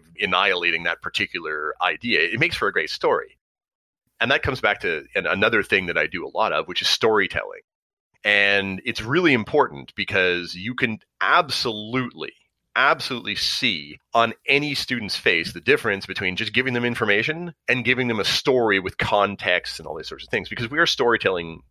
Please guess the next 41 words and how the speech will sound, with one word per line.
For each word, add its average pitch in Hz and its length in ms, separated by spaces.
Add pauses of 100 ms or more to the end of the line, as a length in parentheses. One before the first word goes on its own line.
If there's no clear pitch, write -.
(100)
creatures. - 440 (680)
One 92 220
of 104 40
my 101 100
favorite 104 360
authors 78 680 (180)
calls 90 260
us 80 180
pans 92 560
narrans, 69 640
the 73 260
storytelling 87 920 (100)
chimpanzee. 71 640 (800)
And 104 460
that's - 440 (280)
absolutely, 110 920
in 101 140
my 95 240
mind, 82 300
true. - 340
And 90 100
that's 113 200
why 104 400
I 92 180
say 92 240
that 85 180
acting 92 380
is 80 80
part 117 220
of 71 80
it. 65 80
I'm 95 140
telling 113 360
a 85 40
story. 71 360
I 78 60
tell 123 160
the 107 80
story 107 260
of 78 80
physics. - 480